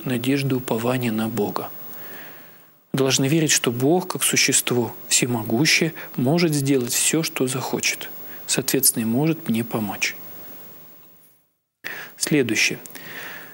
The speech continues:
Такое помышление. То, что ищем ее у Бога, то есть помощи, который, как всеведущий и премудрый, знает все наисовершеннейшим образом. Следовательно, вполне знает и то, что пригодно для спасения каждого из нас.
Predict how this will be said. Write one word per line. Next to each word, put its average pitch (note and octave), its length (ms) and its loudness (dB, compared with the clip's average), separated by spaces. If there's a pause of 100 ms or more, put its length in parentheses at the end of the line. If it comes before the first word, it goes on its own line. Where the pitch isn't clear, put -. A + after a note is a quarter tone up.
(220)
Такое C3 260 2
помышление. A#2 720 -2 (540)
То, G3+ 140 4
что - 160 2
ищем F3+ 480 4
ее E3+ 160 4
у F#3 80 4
Бога, B2 480 2
то - 100 -2
есть A#2+ 140 0
помощи, A2 480 0
который, G3+ 460 2
как - 340 0
всеведущий C#3 800 2
и F3 180 0
премудрый, C3+ 760 2 (320)
знает F#3 340 4
все G#3+ 240 4
наисовершеннейшим E3+ 1120 2
образом. A#2+ 480 2 (500)
Следовательно, F3+ 640 4
вполне F3 560 4
знает C3 340 2
и A#2+ 60 2
то, G3+ 240 2
что - 180 0
пригодно C3 640 2
для C#3+ 160 2
спасения B2+ 580 2
каждого A2 480 -2
из A2 160 0
нас. - 320 -2